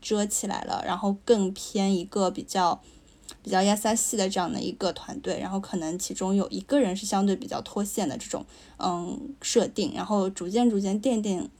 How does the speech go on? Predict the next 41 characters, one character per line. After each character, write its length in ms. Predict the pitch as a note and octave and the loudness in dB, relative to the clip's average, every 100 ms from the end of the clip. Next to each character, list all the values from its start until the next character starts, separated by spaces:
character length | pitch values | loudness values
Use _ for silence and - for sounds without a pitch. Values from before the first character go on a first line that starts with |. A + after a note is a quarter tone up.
| - | -2
奠 180 | C4+ A#3+ | 2 4
定 160 | A#3 | 4
好 220 | A#3 - - | 2 -2 -2
他 140 | G3+ | 0
们 140 | G3+ | 2
的 100 | F#3 | 0
人 200 | G3 - | -2 -6
设 260 | G3+ - F3+ | -4 0 -2
跟 200 | - F3 | -2 -4
他 160 | G3 F3+ | -2 -2
们 140 | F3+ | -2
的 60 | - | -4
一 40 | |
个 120 | G3 | -2
位 200 | A3+ D4+ | 2 2
置 140 | - G3+ | 0 -6
之 160 | - | -10
后， 300 | A3 C4+ - - _ _ _ - _ _ - | 0 2 2 -6 _ _ _ -20 _ _ 0
他 100 | B3+ | 2
们 180 | A3+ | 4
资 220 | A3+ A#3 A#3 | 2 2 6
源 260 | F#3+ F#3 - - - | 6 4 -2 -18 -2
就 140 | A3+ | 0
会 180 | G#3+ G3+ | 2 2
更 320 | G3 C4+ G#3 | 2 2 2
偏 240 | G3 A3+ A3+ | 2 0 0
向 260 | A#3+ G3 | 0 0
于 60 | F3+ | -2
大 240 | G3+ G#3+ | -2 -2
众 240 | G3+ G#3 F#3+ | 0 0 0
一 60 | |
点。 220 | - - - - - - | -4 -8 -10 -18 -20 -10
之 180 | - D4+ | -4 -2
后 400 | - E4+ C#4+ A3 | 2 6 8 8
的 160 | G3+ | 2
话， 300 | G3+ A#3 G#3+ | 2 4 4
其 180 | G#3 - | 2 -2
实 140 | A#3 A#3 | -2 -4
他 160 | A#3 | -2
们， 320 | C4 C4 A#3 B3 - - - - - | 2 6 6 4 -12 -20 -20 -20 -10
呃， 400 | - A#3+ A#3 G3+ | 0 2 2 0